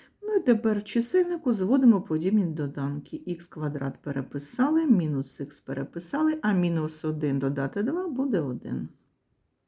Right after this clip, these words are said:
І як бачимо, аналогічний вираз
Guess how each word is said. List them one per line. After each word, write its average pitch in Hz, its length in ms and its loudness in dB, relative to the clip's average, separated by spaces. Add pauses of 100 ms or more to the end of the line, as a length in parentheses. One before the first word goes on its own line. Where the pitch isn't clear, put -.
(1800)
І 370 60 2
як 269 220 6
бачимо, 185 680 4
аналогічний 185 720 2
вираз 165 560 0